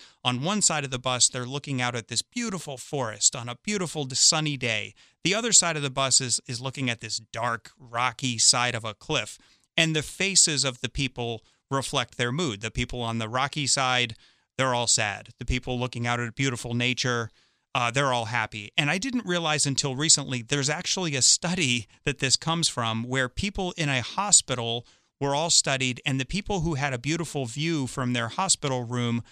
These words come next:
recovered in measurably better ways and left the hospital earlier,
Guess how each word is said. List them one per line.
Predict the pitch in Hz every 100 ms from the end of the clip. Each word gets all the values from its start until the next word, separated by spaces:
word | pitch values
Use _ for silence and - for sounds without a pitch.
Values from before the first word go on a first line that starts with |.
| _ _ -
recovered | 139 - 156 165 202 196 180 _ -
in | 147 135
measurably | 143 170 180 196 175 151 147 143
better | 131 131 127
ways | 120 120 120 120
and | 113
left | 120 131
the | 131
hospital | 120 131 - 135 117 123
earlier, | 175 202 170 120 117 120